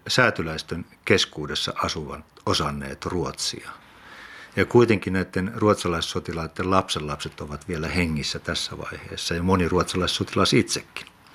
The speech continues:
Mm-hmm. Ja sitten tuhatkahdeksansataa-luvulla tähän tulee tämmöinen Topeliuksen myyttinen ilmaisu vielä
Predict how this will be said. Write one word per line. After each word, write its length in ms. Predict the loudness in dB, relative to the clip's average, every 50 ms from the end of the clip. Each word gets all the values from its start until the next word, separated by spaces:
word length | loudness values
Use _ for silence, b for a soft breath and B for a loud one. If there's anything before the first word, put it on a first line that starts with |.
| -20 -16 -14
Mm-hmm. 300 | -10 -6 -4 -2 -2 -2 -4 B B B B B B B B B B B B B B 2 6
Ja 80 | 8
sitten 260 | 8 8 8 6 4
tuhatkahdeksansataa-luvulla 1080 | 6 6 4 4 4 4 4 4 4 4 4 2 4 4 6 6 4 4 4 4 2 2
tähän 260 | 2 2 0 0 0
tulee 220 | 2 4 4 4 4
tämmöinen 360 | 4 2 2 4 2 2 2 4
Topeliuksen 580 | 2 4 4 4 2 2 0 -2 -2 -2 -2 0
myyttinen 600 | 2 2 2 2 0 -2 -4 -4 -4 -6 -8 -10 -14 -18 _ _ _ _ _ _ _ _ -6 2
ilmaisu 640 | 4 6 6 6 6 4 2 0 0 0 -2 -2
vielä 360 | -2 0 0 0 0 0 -4